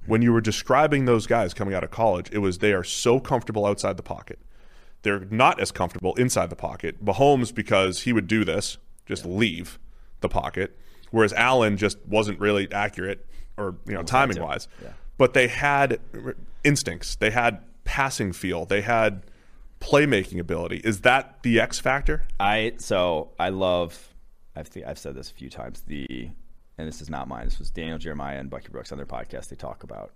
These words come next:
Speaker 2: a shooter versus a scorer at the quarterback position. Josh Allen, Patrick Mahomes, they can score. They can, nothing has to go right with anyone else, and they can put points on the board. Uh, a shooter has to get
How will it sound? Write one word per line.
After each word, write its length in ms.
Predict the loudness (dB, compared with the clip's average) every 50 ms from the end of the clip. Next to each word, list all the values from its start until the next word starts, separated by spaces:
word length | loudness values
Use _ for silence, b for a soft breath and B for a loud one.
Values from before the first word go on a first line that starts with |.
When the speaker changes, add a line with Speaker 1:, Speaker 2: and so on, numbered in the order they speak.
| -20 -20 -18 -16
Speaker 2:
a 40 |
shooter 420 | -12 -8 -2 0 4 4 4 4 4
versus 260 | 4 0 0 0 -4
a 40 | -4
scorer 360 | -2 2 2 2 4 2 2
at 60 | 0
the 60 | -2
quarterback 360 | -4 -8 -8 -10 -10 -12 -14 -14
position. 380 | -16 -16 -16 -16 -18 -20 -20 -20 -20 -20 -20 -20 -20 -20 -20 -20 -20 -20 -20 -20 -20 -20 -14 -8
Josh 320 | -2 0 0 0 0 -2
Allen, 320 | -2 -2 -2 -2 -4 -4 -6
Patrick 300 | -6 -6 -6 -6 -8 -10
Mahomes, 220 | -10 -10 -10 -10
they 80 | -12 -14
can 140 | -14 -14 -14
score. 380 | -14 -14 -16 -16 -18 -18 -20 -20 _ -18
They 260 | -14 -10 -8 -8 -6
can, 220 | -6 -6 -6 -4
nothing 400 | -4 -4 -4 -2 -2 -2 -2 -2
has 240 | -2 -2 -2 -2 -4
to 80 | -6 -10
go 420 | -4 -2 0 2 2 2 0 -2 -4
right 300 | -4 -4 -4 -4 -6 -8
with 120 | -10 -8 -6
anyone 300 | -6 -4 -4 -4 -4 -2
else, 300 | -4 -4 -6 -8 -10 -12
and 160 | -10 -8 -6
they 80 | -8 -8
can 380 | -8 -10 -10 -10 -8 -10 -10 -12 -16 -20 -20 -20 -20 -20 -20 -20 _ _ _ _ -10
put 160 | -10 -10 -8
points 260 | -8 -10 -10 -10 -10
on 60 | -12
the 60 | -14
board. 240 | -14 -16 -16 -18 -20 -20 _ _ _ _ _ _ _ _ _ _ _ _ _ _ _ _ -20 -16 -8 -4
Uh, 360 | -2 -2 0 0 -2 -4 -6 -8 _ _ _ -16
a 60 | -14
shooter 560 | -8 -2 0 2 4 4 4 2 2 -2 -6 -10 _ _ _ _ _ _ _ -14
has 280 | -6 -4 -4 -4 -4 -6 -10
to 100 | -10 -10
get 380 | -10 -8 -6 -6 -6 -6 -8